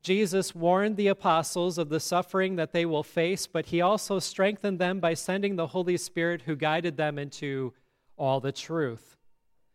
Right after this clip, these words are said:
That same Spirit of God is at work today, guiding us and blessing us through the Word. Christ Jesus was crucified to take away our sin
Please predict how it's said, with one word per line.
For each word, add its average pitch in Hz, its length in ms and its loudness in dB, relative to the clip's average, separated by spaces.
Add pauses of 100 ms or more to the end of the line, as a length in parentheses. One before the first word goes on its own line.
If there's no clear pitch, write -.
(800)
That 135 160 -8
same 185 380 2
Spirit 190 480 4
of 170 160 0
God 175 340 6
is 175 160 0
at 165 160 0
work 165 280 2
today, 165 380 2
guiding 180 500 2
us 175 280 0
and 165 140 -6
blessing 165 500 0
us 165 200 -4
through 165 220 -4
the 160 100 0
Word. 139 420 -2 (1120)
Christ 190 320 2
Jesus 214 380 0
was 196 160 2
crucified 170 760 0
to 147 140 -10
take 190 300 -2
away 165 440 0
our 190 300 2
sin 113 440 -10